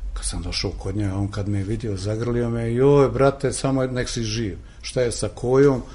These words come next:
Rekao, „I Kojo je, hvala Bogu, dobro.” „Kakvo je stanje?” Rekao, „Užas. Tomo, ja došao ovde dole, više nema života. Najbolji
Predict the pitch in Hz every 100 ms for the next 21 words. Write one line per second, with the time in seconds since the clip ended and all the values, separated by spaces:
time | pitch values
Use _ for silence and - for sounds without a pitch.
0 | - 104 104 113 107 - 117 117 110 110
1 | 113 104 104 90 87 101 104 107 98 -
2 | - - - - - - - - - -
3 | - - 127 135 120 104 - 117 131 127
4 | 110 - 113 120 107 80 - - - -
5 | 113 113 110 104 113 110 113 110 110 104
6 | 110 104 101 95 101 110 107 95 101 107
7 | - - - - - - - - - 90
8 | 101 113 104 113 110 107